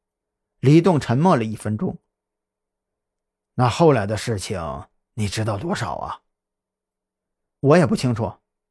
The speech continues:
那个时候我恰好就在那个缝隙当中。”张扬低声道。“赵队也和我在一起，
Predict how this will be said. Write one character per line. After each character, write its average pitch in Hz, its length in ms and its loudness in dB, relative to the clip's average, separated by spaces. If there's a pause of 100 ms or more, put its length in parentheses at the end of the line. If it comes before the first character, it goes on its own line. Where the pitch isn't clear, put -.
(460)
那 226 140 4
个 135 120 4
时 127 160 0
候 131 420 4 (140)
我 123 120 0
恰 180 240 4
好 110 220 0
就 170 140 2
在 139 160 2
那 120 100 -2
个 104 80 -6
缝 170 240 0
隙 98 100 -4
当 104 200 -4
中。” 104 200 -8 (1000)
张 123 260 2
扬 101 240 -4
低 131 180 -2
声 98 220 -8
道。 - 240 -10 (840)
“赵 202 240 6
队 131 480 4
也 113 180 -6
和 160 180 0
我 139 160 4
在 123 140 -4
一 107 100 -4
起， - 360 -16